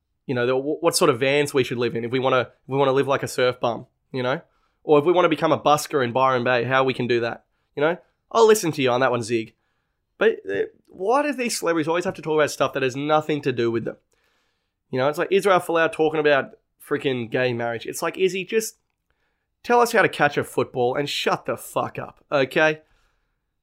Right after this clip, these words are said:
Like, what is, like, a-, and if Izzy Folau gets on a lectern and says, "This is how you kick a torpedo," I'll listen, you know? But I don't, I don't know what goes through these fucking weirdos' heads, dude. But I tell you what, it's so funny to me.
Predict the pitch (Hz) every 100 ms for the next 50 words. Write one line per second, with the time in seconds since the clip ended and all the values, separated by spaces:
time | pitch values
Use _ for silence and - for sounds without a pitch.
0 | _ 202 214 214 254 240 147 123 147 135
1 | _ _ _ _ 170 170 160 - 170 180
2 | - 175 165 226 254 220 151 151 139 120
3 | 135 147 127 131 - 139 123 117 131 120
4 | - _ _ _ _ 147 151 131 143 135
5 | 120 147 147 - 127 135 135 113 143 _
6 | - - _ _ - 247 202 226 - _
7 | _ _ _ _ - 139 147 233 - -
8 | _ _ _ _ _ _ _ _ - _
9 | _ 131 151 156 139 175 196 160 131 123
10 | 113 - 117 117 - 123 120 117 117 117
11 | 113 120 117 - 117 113 131 131 - 170
12 | 170 143 143 151 120 - - 131 - -
13 | 117 110 120 107